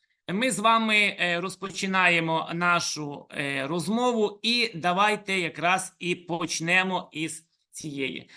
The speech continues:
Ми з вами не були на Марсі, не зовсім добре уявляємо марсіанський рельєф.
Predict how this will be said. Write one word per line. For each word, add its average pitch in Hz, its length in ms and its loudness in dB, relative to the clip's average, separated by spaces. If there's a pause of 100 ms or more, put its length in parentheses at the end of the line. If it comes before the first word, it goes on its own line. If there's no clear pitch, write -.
(200)
Ми 254 420 4
з 151 120 -6
вами 180 580 -2
не 175 200 -2
були 214 540 0
на 170 180 0
Марсі, 226 680 2
не 208 220 0
зовсім 214 460 2
добре 196 260 0
уявляємо 175 540 2
марсіанський 147 600 -6
рельєф. 196 420 0